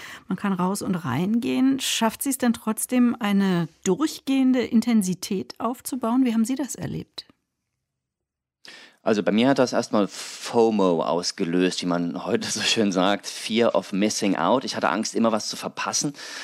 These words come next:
Speaker 2: weil man nie genau weiß, was, wann, wie passiert. Ähm, aber ja, da gab es ruhigere Phasen, ähm, die dann aber sich entladen haben in eben Blitzlichtgewittern und hämmernde Musik. Äh, fast immer war Musik zu hören, die wurde auch lenkend eingesetzt.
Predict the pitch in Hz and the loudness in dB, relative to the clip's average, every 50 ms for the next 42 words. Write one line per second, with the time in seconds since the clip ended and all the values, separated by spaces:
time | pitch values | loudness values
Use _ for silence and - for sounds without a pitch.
0 | - - - - 104 95 95 110 123 131 139 120 113 113 113 95 - - 90 90 | -14 -14 -6 -4 -2 2 2 2 4 4 4 4 4 4 2 0 0 0 0 2
1 | 107 120 117 - - - - 98 92 92 - - - - - - - 95 101 90 | 2 0 -2 -4 -8 -10 -4 -4 -4 -2 -2 -4 -4 -4 -6 -8 -6 -2 -2 0
2 | 95 104 110 113 117 104 85 90 104 104 113 117 - - - 95 - - - 135 | 0 0 0 0 0 -2 -2 -4 -4 -4 -4 -6 -8 -8 -8 -6 -6 -4 -4 0
3 | 143 165 - - - - - - - - - - - - 113 113 117 117 117 113 | 0 0 0 -2 -8 -16 -20 -18 -18 -16 -18 -14 -4 0 2 2 4 2 2 0
4 | - - - 101 101 107 117 117 113 110 101 95 101 90 107 107 123 165 170 139 | -2 -2 -2 2 4 4 4 4 4 2 0 0 -2 -6 -8 -6 -4 -4 0 0
5 | 135 131 123 117 - - - 110 113 113 120 113 123 113 107 - - - - - | 2 2 0 -2 0 0 0 2 2 2 2 2 -2 -2 -4 -6 -12 -18 -18 -20
6 | - - - - 110 110 110 107 107 104 95 - 117 110 76 98 101 110 104 104 | -12 -4 0 4 4 6 6 4 4 2 2 2 2 2 4 4 4 4 4 2
7 | - 104 117 110 - - 104 104 - - 98 92 95 104 107 120 120 120 113 110 | 2 -2 -4 -4 -2 -2 -4 -4 -2 -2 0 0 2 2 2 2 2 2 0 0
8 | 107 98 104 104 107 107 107 104 - - 104 104 101 - 104 104 98 - - 104 | 0 2 2 2 2 2 0 -2 -4 -4 -4 -2 -2 0 0 0 -2 -2 -2 -4
9 | 123 - - - 107 107 107 - - - 110 90 90 - - - 120 107 107 104 | -4 -4 -6 -4 -4 -4 -4 -4 -4 -6 -6 -2 -2 -2 0 2 2 2 2 2
10 | 69 92 92 - - - 110 107 107 107 107 101 101 101 98 87 104 113 123 - | 0 -4 -4 -4 -4 -2 0 0 2 2 0 0 0 -2 -2 -4 -4 -4 -4 -6
11 | - - - - - - - - _ - 101 95 95 98 - - 113 104 - - | -10 -16 -16 -16 -16 -16 -18 -16 _ -2 0 0 0 -2 -2 -6 -8 -4 -2 0
12 | 156 160 156 139 139 127 131 127 117 127 131 - - - - 120 113 113 113 113 | 2 2 4 4 4 4 4 2 2 0 -4 -6 -8 -6 -4 -2 0 2 2 2
13 | 113 110 107 - 98 98 95 101 - - - - - 82 98 117 131 131 - 127 | 2 0 -2 -4 -6 -4 -2 0 0 0 -2 -2 -2 0 2 2 2 2 0 -4
14 | 110 - - - 117 107 113 113 110 95 101 107 - - - - - - | -4 -2 -2 -2 0 0 0 0 0 0 0 0 0 0 -4 -6 -8 -12